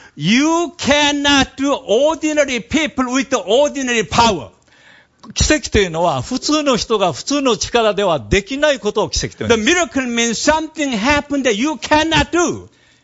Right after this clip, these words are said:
Speaker 2: 皆さんができないことを、ことが奇跡なんですね。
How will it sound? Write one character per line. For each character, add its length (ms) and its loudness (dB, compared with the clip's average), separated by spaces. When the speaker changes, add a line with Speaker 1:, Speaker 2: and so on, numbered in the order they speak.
Speaker 2:
皆 540 0
さ 160 0
ん 100 -8
が 280 2
で 140 2
き 180 -6
な 180 0
い 160 -2
こ 180 -2
と 220 0
を、 40 -14
こ 180 -2
と 120 0
が 200 2
奇 220 2
跡 120 -6
な 120 -2
ん 20 -8
で 80 -16
す 100 -16
ね。 260 -2